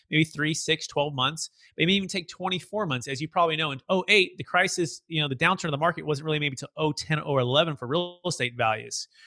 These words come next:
right? But in the meantime, if you were doing ten thirty-one exchanges, you weren't able to really, truly transform the market. You're just trading in the same market.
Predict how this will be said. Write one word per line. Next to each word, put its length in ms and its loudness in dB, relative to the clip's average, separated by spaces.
right? 160 6
But 80 4
in 80 2
the 80 -6
meantime, 400 0
if 80 -2
you 80 -4
were 40 -4
doing 140 -2
ten 160 -6
thirty-one 220 -6
exchanges, 580 -6
you 160 6
weren't 220 4
able 200 4
to 140 -4
really, 260 2
truly 480 2
transform 840 -2
the 60 2
market. 400 2
You're 140 -6
just 200 -6
trading 360 0
in 40 -8
the 60 -6
same 340 -4
market. 380 -4